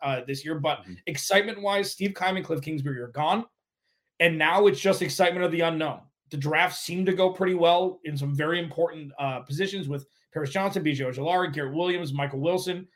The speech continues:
Speaker 1: who's been the star of camp, the wide receiver out of Stanford. There's excitement because we don't know what the restrictor plate that used to hold this roster will
Speaker 2: Mm-hmm.
Speaker 1: do when the restrictor plate is no longer here.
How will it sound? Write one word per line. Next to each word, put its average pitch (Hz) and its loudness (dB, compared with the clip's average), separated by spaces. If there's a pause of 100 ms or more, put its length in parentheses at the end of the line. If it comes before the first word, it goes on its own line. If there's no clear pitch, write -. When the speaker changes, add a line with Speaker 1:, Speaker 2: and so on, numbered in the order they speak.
Speaker 1:
who's 156 -2
been 160 -2
the 147 -4
star 156 0
of 139 -4
camp, 165 -4
the 151 -8
wide 147 0
receiver 147 -4
out 139 0
of 135 -6
Stanford. 151 -6 (880)
There's 214 10
excitement 208 2 (160)
because 170 -2
we 151 -4
don't 180 0
know 156 -2 (920)
what 160 2
the 180 2
restrictor 185 -2
plate 185 0
that 151 -4
used 151 -6
to 131 -2
hold 151 0
this 151 -2
roster 143 -4 (840)
will 165 2
Speaker 2:
Mm-hmm. 165 4
Speaker 1:
do 175 0
when 156 0
the 147 -2
restrictor 147 -4
plate 151 -2
is 131 -6
no 139 -2
longer 123 -8
here. - -20